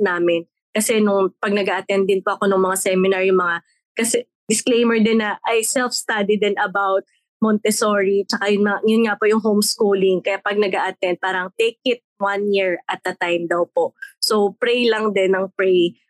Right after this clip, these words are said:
para kung talagang para sa amin yung path na yun, dun talaga kami ililid ni Lord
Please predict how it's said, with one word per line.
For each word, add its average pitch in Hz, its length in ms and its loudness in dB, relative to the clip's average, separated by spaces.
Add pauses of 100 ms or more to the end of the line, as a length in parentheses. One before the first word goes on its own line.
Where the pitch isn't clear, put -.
(120)
para 208 240 -4
kung 220 160 0
talagang 226 320 0
para 208 240 -4
sa 202 240 -2
amin 196 160 2
yung 196 140 -4
path 185 260 -6
na 202 80 0
yun, 175 320 2 (240)
dun 269 160 2
talaga 214 400 0
kami 202 320 2
ililid 190 480 2
ni 202 480 2
Lord 180 400 2